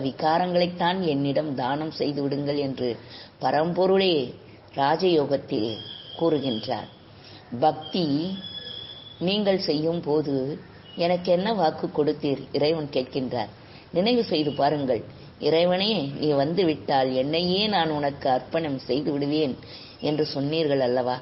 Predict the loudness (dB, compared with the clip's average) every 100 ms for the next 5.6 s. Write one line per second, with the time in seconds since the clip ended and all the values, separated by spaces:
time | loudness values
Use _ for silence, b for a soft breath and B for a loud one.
0 | -10 -20 -20 -12 -6 -4 2 2 4 2
1 | 0 -2 -4 0 0 0 -2 0 0 0
2 | -2 -10 B B -4 0 2 2 2 0
3 | 0 -2 -2 -2 -2 0 -2 -2 -2 -4
4 | -2 -4 -4 -8 B B B -2 0 4
5 | 4 4 4 2 2 0